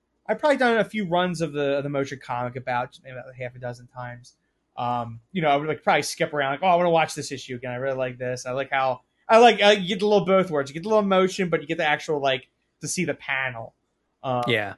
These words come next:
Speaker 1: because, you know, it's very colorful, whereas he's, Snyder's kinda muted the colors in this. You get to see more of the
Speaker 2: Sure.
Speaker 1: brights, oranges and yellows and stuff.
Speaker 2: Yeah.
Speaker 1: Um, so,
Speaker 2: Yeah, I
Speaker 1: uh,
Speaker 2: do, I do kinda miss the color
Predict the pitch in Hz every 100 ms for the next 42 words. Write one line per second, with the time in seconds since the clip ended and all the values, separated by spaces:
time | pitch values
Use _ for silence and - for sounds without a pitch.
0 | 180 190 269 220 247 185 - 160 285 269
1 | - 233 233 208 175 156 165 165 151 185
2 | 165 _ _ _ _ _ 190 185 - -
3 | 539 453 330 - 302 240 240 233 190 -
4 | 214 175 135 123 120 - 175 190 185 -
5 | - 175 156 156 156 143 131 147 143 139
6 | - - 147 143 143 139 143 131 127 127
7 | 131 127 123 120 - 123 120 _ _ -
8 | 101 92 - 147 139 135 135 135 127 _
9 | _ _ _ - _ - 180 151 143 139
10 | _ _ _ _ _ _ 110 113 131 151
11 | 135 143 160 147 123 117 117 - 107 -
12 | 107 104 98